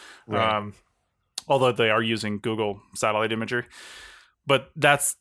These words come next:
Speaker 2: like I said, that tells me they're doing some processing before they get it to you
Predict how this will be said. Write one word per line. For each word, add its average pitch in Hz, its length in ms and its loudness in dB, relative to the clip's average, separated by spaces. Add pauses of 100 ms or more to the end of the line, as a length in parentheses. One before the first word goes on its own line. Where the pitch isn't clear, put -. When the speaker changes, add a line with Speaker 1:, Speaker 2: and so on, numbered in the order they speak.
(140)
Speaker 2:
like 147 200 4
I 120 40 6
said, 113 240 2
that 113 140 2
tells 123 200 2
me 113 100 0
they're 117 180 2
doing 113 240 0
some 110 160 -8
processing 113 800 -2 (160)
before 117 560 0 (320)
they 117 120 2
get 113 160 0
it 131 120 -2
to 156 80 2
you 160 260 2